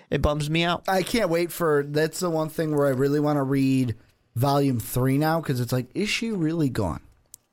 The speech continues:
Speaker 1: You've kinda figured
Speaker 2: Is
Speaker 1: she's gotta
Speaker 2: she
Speaker 1: come back at some
Speaker 2: really
Speaker 1: point.
Speaker 2: gone? That's the thing. 'Cause it's like these characters, the ones in comics that have that polarizing relationship where it's kinda like magnets and they're drawn together, when one leaves,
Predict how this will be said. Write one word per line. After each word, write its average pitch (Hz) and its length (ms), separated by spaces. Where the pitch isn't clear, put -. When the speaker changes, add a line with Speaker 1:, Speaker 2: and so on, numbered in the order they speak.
Speaker 1:
You've 170 260
kinda 254 260
figured 180 280
Speaker 2:
Is 165 100
Speaker 1:
she's 151 100
gotta 180 180
Speaker 2:
she 156 40
Speaker 1:
come 147 140
back 143 180
at 156 100
some 175 140
Speaker 2:
really 175 260
Speaker 1:
point. 156 120
Speaker 2:
gone? 113 460
That's 131 280
the 127 80
thing. 113 300
'Cause 165 320
it's 196 200
like 170 160
these 170 200
characters, 196 680
the 175 240
ones 202 360
in 214 140
comics 180 560
that 147 160
have 147 280
that 151 300
polarizing 151 840
relationship 139 840
where 135 120
it's 120 100
kinda 143 220
like 127 220
magnets 139 600
and 131 100
they're 123 140
drawn 131 340
together, 170 480
when 151 300
one 190 280
leaves, 143 680